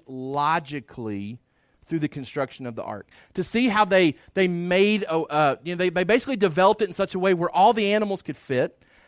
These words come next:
how all the animals could be caged, how all the animals could eat, how all of them could be taken care of. I mean, it's, it's super in-depth to show that, hey, this doesn't need to be dismissed as a fairy tale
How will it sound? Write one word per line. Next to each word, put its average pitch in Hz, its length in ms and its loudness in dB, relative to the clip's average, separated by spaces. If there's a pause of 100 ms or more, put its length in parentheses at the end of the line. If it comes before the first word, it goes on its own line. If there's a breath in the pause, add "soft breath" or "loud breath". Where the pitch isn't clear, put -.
how 185 120 2
all 185 200 6
the 214 120 0
animals 208 380 -2
could 170 160 -8
be 165 120 -6
caged, 139 520 -6
how 165 120 0
all 196 140 4
the 214 120 0
animals 208 300 -2
could - 240 -6
eat, 160 260 -4
how 160 140 -4
all 180 180 2
of 202 240 2
them 190 120 -8
could 190 160 -6
be 175 80 -4
taken 175 360 -4
care 123 280 -8
of. 131 160 -6 (220 loud breath)
I 190 80 -6
mean, 220 140 0
it's, - 500 -8
it's 190 160 -6
super 294 580 -2
in-depth 165 600 -2
to 151 100 -10
show 180 520 -2 (300 soft breath)
that, 202 100 -4
hey, 226 140 2
this 214 200 -4
doesn't 220 280 2
need 196 160 -4
to 185 40 -6
be 175 140 -6
dismissed 160 520 -6
as 127 100 -12
a 107 60 -12
fairy 123 340 -8
tale - 340 -18